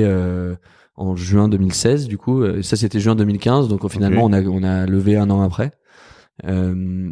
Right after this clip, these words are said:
Speaker 1: et là,
Speaker 2: Combien,
Speaker 1: on,
Speaker 2: du coup ?
Speaker 1: là, on enlève un million. Euh, alors, entre-temps, euh, euh, on a séparé l'activité de logiciel et le, l'activité de transport, donc on lève un million sur le transport.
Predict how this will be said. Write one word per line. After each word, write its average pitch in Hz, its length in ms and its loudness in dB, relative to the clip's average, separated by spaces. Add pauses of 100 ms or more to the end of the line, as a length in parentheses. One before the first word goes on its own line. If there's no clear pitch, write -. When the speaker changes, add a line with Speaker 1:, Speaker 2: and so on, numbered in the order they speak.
Speaker 1:
et 104 120 -2
là, 110 120 4
Speaker 2:
Combien, 117 300 4
Speaker 1:
on, - 40 0
Speaker 2:
du 107 120 -8
coup ? 135 260 -6 (220)
Speaker 1:
là, 117 160 2
on 123 200 2
enlève 107 360 4
un 120 80 2
million. 127 560 2 (100)
Euh, 95 800 0
alors, 101 280 -2
entre-temps, 117 640 0
euh, 95 60 -2 (800)
euh, 92 560 -4
on 98 120 0
a 101 60 2
séparé 117 400 2
l'activité 107 480 2
de 107 60 6
logiciel 110 800 2
et 101 100 -4
le, 95 100 2
l'activité 95 500 -4
de 98 60 -4
transport, 123 440 0
donc 107 180 2
on 101 80 4
lève 104 160 4
un 104 60 4
million 110 260 2
sur 110 200 -6
le 98 100 0
transport. 95 520 -6